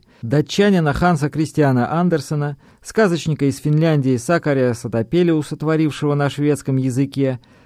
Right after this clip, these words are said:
а также сказочную эпопею своей соотечественницы Сельмы Лагерлёф, удивительное путешествие Нильса Хольгерсона с дикими гусями по Швеции.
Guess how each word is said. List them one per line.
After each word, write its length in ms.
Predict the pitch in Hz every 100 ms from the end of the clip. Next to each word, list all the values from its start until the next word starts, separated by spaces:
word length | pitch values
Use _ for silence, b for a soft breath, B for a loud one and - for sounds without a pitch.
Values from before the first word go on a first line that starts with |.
| b
а 120 | 117
также 320 | 165 165 156
сказочную 680 | 165 208 208 170 - 147 -
эпопею 480 | 143 135 135 190 185
своей 360 | 147 139 143 143
соотечественницы 1120 | 135 123 120 180 180 - - 156 151 - 135
Сельмы 420 | - 156 139 139
Лагерлёф, 680 | 135 139 110 98 101 92 - b b -
удивительное 640 | 120 147 170 151 139 123
путешествие 680 | 117 113 104 139 - 131 123
Нильса 380 | 131 156 - 123
Хольгерсона 920 | - 180 175 151 147 - 160 147 143 b b -
с 160 | 113
дикими 380 | 185 220 170 156
гусями 420 | 127 117 143 139
по 160 | 127 127
Швеции. 640 | - 120 110 - 92 82